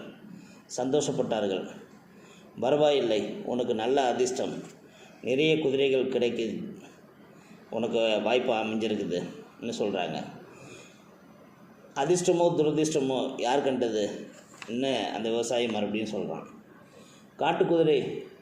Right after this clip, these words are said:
ஒன்றில் ஏற முயன்ற விவசாயியின் மகன் கீழே விழுந்து கையை முறித்து கொண்டான். உடனே ஊர் மக்கள் துரதிர்ஷ்டம் என்று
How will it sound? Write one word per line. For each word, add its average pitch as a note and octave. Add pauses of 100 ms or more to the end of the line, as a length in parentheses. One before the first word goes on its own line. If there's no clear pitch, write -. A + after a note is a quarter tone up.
(440)
ஒன்றில் C#3
ஏற C#3+
முயன்ற C3+
விவசாயியின் C3
மகன் A#2+ (100)
கீழே C#3
விழுந்து A#2 (640)
கையை C#3 (100)
முறித்து A#2+
கொண்டான். G2+ (160)
உடனே A#2+ (120)
ஊர் C3+
மக்கள் A#2 (920)
துரதிர்ஷ்டம் E3
என்று C3+